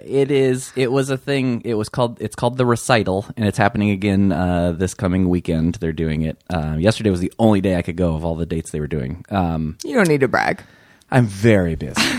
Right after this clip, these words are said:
Speaker 2: <laughs>
Speaker 1: uh, and, uh, it is, so Michael Cassidy, uh, co-wrote the play with Eva Anderson, and he's in it, and he's playing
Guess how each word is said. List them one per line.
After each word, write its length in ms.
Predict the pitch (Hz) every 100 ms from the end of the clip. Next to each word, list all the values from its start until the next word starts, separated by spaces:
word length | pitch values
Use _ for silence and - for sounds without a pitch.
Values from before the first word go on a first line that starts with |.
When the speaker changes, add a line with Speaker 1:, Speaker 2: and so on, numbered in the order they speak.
| 214
Speaker 2:
<laughs> 320 | 175 135 - 127
Speaker 1:
uh, 440 | 123 117 107 104 -
and, 600 | 123 120 123 117 117 117 - - _ _ _
uh, 420 | 113 117 110 107 110 101 _ _ _ _ _ _ _ _ -
it 280 | 127 123 -
is, 520 | 135 127 120 117 - -
so 180 | -
Michael 240 | 113 113 123
Cassidy, 720 | 117 110 - 104 98 95 - _
uh, 260 | 117 101 92
co-wrote 480 | - 196 175 135 -
the 80 |
play 240 | 107 110 98
with 180 | 98 92
Eva 200 | 113 107
Anderson, 540 | 98 98 90 95 92
and 240 | 95 92 92
he's 400 | 104 95 87 -
in 200 | 165 170
it, 280 | 143 - - -
and 280 | 110 107
he's 180 | 101 104
playing 760 | - 156 156 147 135 131 120 123